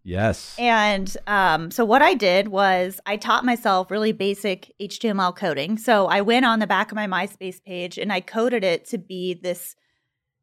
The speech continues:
Speaker 2: this basically virtual business card where I could send people, they could see all the fun that my friends and I were having, but it wouldn't give away too much personal information.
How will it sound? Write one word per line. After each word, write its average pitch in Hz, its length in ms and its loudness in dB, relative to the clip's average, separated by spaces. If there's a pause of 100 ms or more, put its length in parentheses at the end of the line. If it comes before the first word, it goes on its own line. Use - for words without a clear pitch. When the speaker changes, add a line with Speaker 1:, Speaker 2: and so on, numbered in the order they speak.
(160)
Speaker 2:
this 220 220 -2
basically 247 580 -2
virtual 226 520 0
business 202 400 -4
card 165 300 -2
where 196 120 0
I 190 80 4
could 190 180 -8
send 277 300 0
people, 233 480 0
they 185 140 -2
could 202 180 -8
see 254 280 -2
all 214 180 2
the 202 80 -2
fun 208 440 -4
that 208 160 -4
my 180 120 -4
friends 208 260 -2
and 202 80 -8
I 190 100 -2
were 190 120 0
having, 262 500 2
but 226 140 2
it 202 120 -2
wouldn't 226 320 -4
give 214 140 -2
away 202 240 0
too 214 240 -2
much 202 240 -4
personal 180 360 -10
information. 156 500 -12